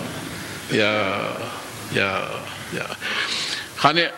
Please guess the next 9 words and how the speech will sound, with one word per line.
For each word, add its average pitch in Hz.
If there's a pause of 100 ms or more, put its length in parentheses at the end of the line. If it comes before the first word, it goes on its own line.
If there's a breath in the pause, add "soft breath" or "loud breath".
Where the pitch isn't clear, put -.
(100)
altı 170
buçuk 175
ay 175
orada 170
huzurunda 170
kalıyoruz. 165 (420 loud breath)
Peygamber-i 170
Zişan 165
Efendimizin 170